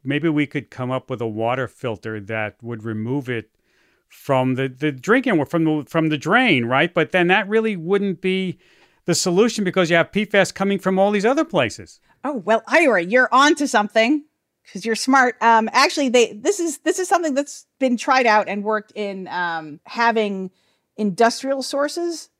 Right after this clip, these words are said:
Speaker 2: that are sort of known producers of P fas filter or pre-treat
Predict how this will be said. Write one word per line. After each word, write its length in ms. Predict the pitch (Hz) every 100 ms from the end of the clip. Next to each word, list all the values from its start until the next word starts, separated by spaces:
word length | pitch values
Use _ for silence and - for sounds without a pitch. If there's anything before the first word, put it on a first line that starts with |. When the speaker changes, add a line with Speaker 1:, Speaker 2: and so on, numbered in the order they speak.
| -
Speaker 2:
that 140 | 208
are 80 | 190
sort 160 | 196
of 100 | 180
known 760 | 170 185 196 196 190 196 196 196 _ _ _ _
producers 500 | - 185 190 190 180
of 140 | 185 -
P 160 | 208
fas 420 | 196 196 202 - _ _
filter 720 | - 262 240 233 208 196 185 _ _ _ _
or 160 | 196 196
pre-treat 720 | - 302 262 - 226 170 -